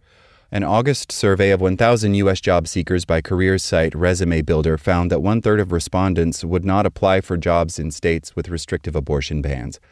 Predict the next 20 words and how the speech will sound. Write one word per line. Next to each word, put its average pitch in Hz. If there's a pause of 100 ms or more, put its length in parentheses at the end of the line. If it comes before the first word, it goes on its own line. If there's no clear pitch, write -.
(380)
However, 117
three-quarters 135
of 87
those 82
workers 78
said 92
that 90
better 101
benefits, 107
higher 101
pay, 101
a 90
promotion, 98
or 95
job 85
security 101
might 85
change 82
their 73
mind. 73